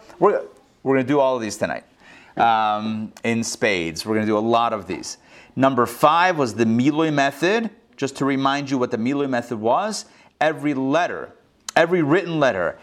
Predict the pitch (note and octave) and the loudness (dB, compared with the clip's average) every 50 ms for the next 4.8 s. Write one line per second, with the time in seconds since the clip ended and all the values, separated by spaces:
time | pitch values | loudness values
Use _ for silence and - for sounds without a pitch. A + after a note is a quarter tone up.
0 | - _ - - C#3+ D#3 D#3 C3+ D3+ A#2 - D3 C#3 C3+ C3 B2+ C3 - B2+ A2+ | -20 _ -2 0 0 0 2 -2 -6 -4 -2 -2 0 0 -2 -4 -4 -4 -2 0
1 | G2+ G2+ G#2 - - C#3 D#3+ F#3 E3+ - _ _ _ _ _ _ _ _ _ _ | 0 -2 -2 -4 -4 -4 -6 -6 -10 -14 _ _ _ _ _ _ _ _ _ _
2 | _ - - C#3 B2 A#2 A#2+ B2 C3+ C#3 C3 C3 A#2 C#3 E3 F#3+ G3+ F#3+ D3 A2 | _ -6 -4 -2 -2 0 0 0 0 2 2 0 0 0 0 0 0 -2 -2 -4
3 | G2+ - - - - A2+ A2+ A2 G#2+ - C3+ C3 B2 - A#2+ - - - D3+ C#3 | -6 -8 -12 -8 -4 -2 -2 -2 -2 -4 -4 -4 -4 -6 -6 -6 -4 -4 -2 -2
4 | B2 A#2+ - - F#3+ G#3 A#3 B3 G#3 - - - F2 - - | -4 -4 -2 -2 -2 0 0 0 -2 -4 -6 -10 -10 -10 -12